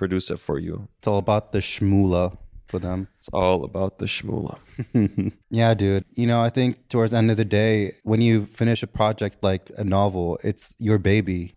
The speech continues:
Speaker 2: you know? It's something that you've been working, you said you worked five years, dude. That's a long time to work on a project.
Speaker 1: So what else is up, man? What else have you been juggling or thinking about recently? Any experiences, any crazy stories?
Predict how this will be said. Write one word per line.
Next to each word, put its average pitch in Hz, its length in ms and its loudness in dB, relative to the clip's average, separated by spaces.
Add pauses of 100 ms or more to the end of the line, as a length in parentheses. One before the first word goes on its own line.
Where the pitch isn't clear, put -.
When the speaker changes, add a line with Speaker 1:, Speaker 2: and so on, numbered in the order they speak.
Speaker 2:
you 107 100 4
know? 98 360 2 (100)
It's - 160 -6
something 113 360 2
that 101 440 0 (100)
you've 107 160 -2
been 110 140 2
working, 104 320 2
you 120 100 -2
said 135 140 0
you 95 80 -4
worked 104 200 0
five 104 340 0
years, 104 160 4
dude. 85 160 -4
That's 107 160 0
a 117 40 2 (100)
long 95 120 2
time 95 200 -4
to - 100 -6
work 87 180 -4
on 90 80 -4
a 87 80 -2
project. 90 600 -2 (260)
Speaker 1:
So - 160 -2
what 143 80 2
else 151 220 -2
is 104 120 2
up, 71 160 0
man? 85 240 0
What 95 120 0
else 120 160 0
have 92 180 -2
you 92 80 -4
been 85 320 0
juggling 92 720 0
or 82 100 -4
thinking 95 480 -4
about 90 540 0
recently? 90 760 -2
Any 87 180 0
experiences, 95 720 0
any 90 160 0
crazy 90 400 -2
stories? 92 840 0